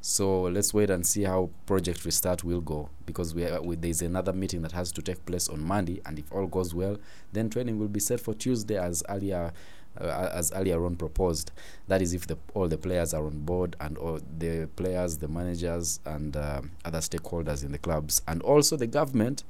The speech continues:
and, uh, the Public Health England, if they all agree to that, and then the league can resume with training. So that's what came out of the meeting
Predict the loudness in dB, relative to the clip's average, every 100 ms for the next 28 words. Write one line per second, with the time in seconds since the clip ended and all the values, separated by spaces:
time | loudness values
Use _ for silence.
0 | -12 -12 -12 -10 0 4 6 6 6 6
1 | 6 6 4 4 2 2 0 2 2 2
2 | 2 -2 -10 -10 -10 -8 -2 0 4 4
3 | 4 2 0 2 2 0 -2 -6 -8 -10
4 | -6 -2 2 2 2 2 2 2 2 2
5 | 4 2 2 -2 -8 -6 -4 -4 0 0
6 | 0 -2 -2 2 4 4 2 -8 -10 -10
7 | -10 -2 6 8 8 8 6 8 6 6
8 | 6 4 4 2